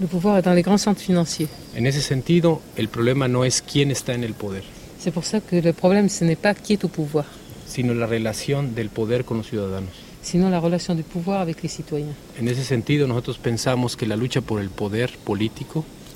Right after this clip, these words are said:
Speaker 1: C'est pour ça que nous pensons que la lutte pour le pouvoir politique
Speaker 2: es la lucha por una mentira.
Speaker 1: est, euh, une lutte pour un mensonge.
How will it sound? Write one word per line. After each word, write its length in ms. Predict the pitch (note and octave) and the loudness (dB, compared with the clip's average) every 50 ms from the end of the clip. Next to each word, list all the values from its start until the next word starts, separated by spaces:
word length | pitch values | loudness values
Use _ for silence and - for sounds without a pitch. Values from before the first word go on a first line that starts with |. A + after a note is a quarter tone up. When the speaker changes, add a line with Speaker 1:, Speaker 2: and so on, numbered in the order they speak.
| - | -12
Speaker 1:
C'est 120 | - - F3 | -8 -6 -4
pour 140 | - F#3 D#3 | -2 -2 0
ça 100 | G#3+ G3+ | 2 2
que 60 | F#3 | 4
nous 100 | F#3+ F3 | 4 4
pensons 320 | - F#3+ F#3 - - F#3+ | 4 2 0 2 0 -2
que 80 | - E3 | 2 2
la 80 | E3+ | 2
lutte 180 | E3+ F3+ G#3 G3+ | 4 4 2 0
pour 180 | - F#3 F3+ F3 | 0 0 2 2
le 40 | |
pouvoir 280 | E3 - - E3+ F3 E3 | 0 0 0 0 0 2
politique 640 | - F3 D#3+ D#3 D#3 - - A3+ A#3 - - - F3+ D3 - - - - - - - - - - - - | 2 0 0 0 -2 -4 -6 -6 -6 -6 -6 -6 -6 -6 -6 -10 -18 -20 -20 -20 -20 -20 -20 -20 -10 -4
Speaker 2:
es 120 | - B2 A2+ | -2 0 2
la 80 | C3 | 2
lucha 220 | A2+ B2 B2 - B2 | 2 2 2 0 -2
por 140 | - A#2 A2+ | 0 0 2
una 160 | A2+ A#2 A2+ | 2 2 2
mentira. 440 | A2 G#2+ G2+ - - G2 F#2+ - - - - - - - - - - - - - | 2 0 0 -2 -4 -4 -4 -6 -8 -16 -18 -20 -20 -20 -20 -20 -20 -10 -4 -2
Speaker 1:
est, 200 | F#3+ - - - | -2 -2 2 4
euh, 160 | F3 F3 F3 - | 4 4 6 6
une 340 | G3 F3 E3+ E3+ E3 E3 D#3+ | 4 6 6 6 4 4 4
lutte 220 | E3+ G3 F#3 - | 2 2 0 0
pour 120 | - E3 | 0 2
un 60 | D#3+ E3 | 4 4
mensonge. 600 | F3 F#3 E3+ - - - D#3 D#3 D3 - - - | 4 4 2 2 -2 -4 -4 -4 -6 -8 -10 -16